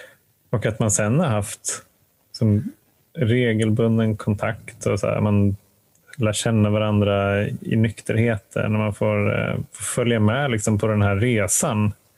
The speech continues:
som det är att vara i tillfrisknande. Och dels så inser jag så här,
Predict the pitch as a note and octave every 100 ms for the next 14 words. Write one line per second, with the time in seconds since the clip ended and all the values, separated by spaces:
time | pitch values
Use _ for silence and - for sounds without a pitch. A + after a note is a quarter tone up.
0 | _ - - - _ _ - G#2+ G#2+ A#2
1 | A#2+ G2+ G#2 G#2 C3+ A2+ A#2 G#2 A#2+ A#2
2 | A#2 A2 F#2+ - _ _ _ _ A#2+ G#2
3 | - _ _ _ _ - - - - -
4 | _ - C#3 E3+ E3 C3 G2+ G#2+ G#2 A2
5 | G#2+